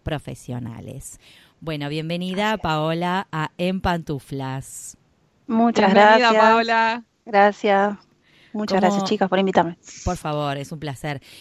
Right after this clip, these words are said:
Speaker 1: Eh, te invitamos hoy porque nos inter-, bueno, le quiero contar a los oyentes cómo nos conocimos con Paola, ¿no? Estaría bueno, Mari, como para saber
Speaker 2: Sí.
Speaker 1: de dónde.
Speaker 3: Dale,
Speaker 1: En realidad
Speaker 3: dale,
Speaker 1: con
Speaker 3: yo
Speaker 1: Marina
Speaker 3: también quiero saber.
Speaker 1: Sí, claro, vos no sabés tampoco. <laughs>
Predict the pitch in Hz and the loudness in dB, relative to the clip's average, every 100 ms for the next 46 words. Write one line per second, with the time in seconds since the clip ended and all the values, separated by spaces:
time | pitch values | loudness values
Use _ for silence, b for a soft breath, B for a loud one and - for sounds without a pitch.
0 | b - 160 160 156 170 170 180 175 240 | b -8 -6 -4 -4 -6 -6 -6 -2 -2
1 | 277 277 - - 185 220 240 214 190 - | 0 -2 -6 -8 -4 -4 -4 -6 -6 -4
2 | 170 170 170 170 160 175 170 170 165 151 | -4 -2 -4 -6 -8 -10 -6 -4 -4 -6
3 | B B B 190 196 285 262 220 247 226 | B B B -6 -4 -2 0 0 2 2
4 | 196 190 240 233 220 220 208 190 175 185 | 0 -2 -4 -4 -4 -2 -2 -4 -6 -6
5 | 196 165 147 147 131 139 190 - _ 139 | -6 -4 -4 -2 -4 -6 -6 -10 _ -8
6 | 151 147 143 135 131 135 - - 131 123 | -4 -4 -4 -4 -6 -8 -14 -10 -10 -8
7 | 127 135 147 147 - _ - 143 143 175 | -10 -10 -10 -10 -16 _ -8 -6 -4 -4
8 | 165 143 208 208 185 185 175 B B 180 | -4 -2 0 2 2 0 -4 B B -8
9 | 190 208 - 277 226 240 254 226 214 196 | 0 0 2 2 4 6 6 4 2 0
10 | 190 180 - - 196 214 196 165 190 175 | -2 -2 -6 -8 -6 -4 -4 -4 -6 -6
11 | 165 143 127 131 - - - 339 - 339 | -6 -8 -10 -6 -2 -2 -2 -4 -4 -6